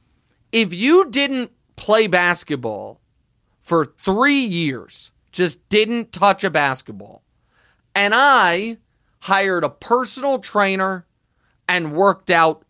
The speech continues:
five times a week for those three years. And then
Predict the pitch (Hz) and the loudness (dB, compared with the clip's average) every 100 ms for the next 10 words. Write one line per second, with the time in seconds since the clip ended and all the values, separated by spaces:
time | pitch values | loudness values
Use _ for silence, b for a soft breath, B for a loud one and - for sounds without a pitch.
0 | _ _ 214 220 214 - 208 190 160 160 | _ _ 0 2 -2 -2 0 0 -4 -4
1 | 165 - 135 127 117 - 117 113 110 98 | -4 -6 -8 -6 -8 -10 -12 -12 -12 -16
2 | 92 - - _ _ _ _ _ _ _ | -18 -20 -20 _ _ _ _ _ _ _
3 | _ _ _ _ _ 208 208 196 196 190 | _ _ _ _ _ -4 -2 -2 0 0
4 | 160 | -4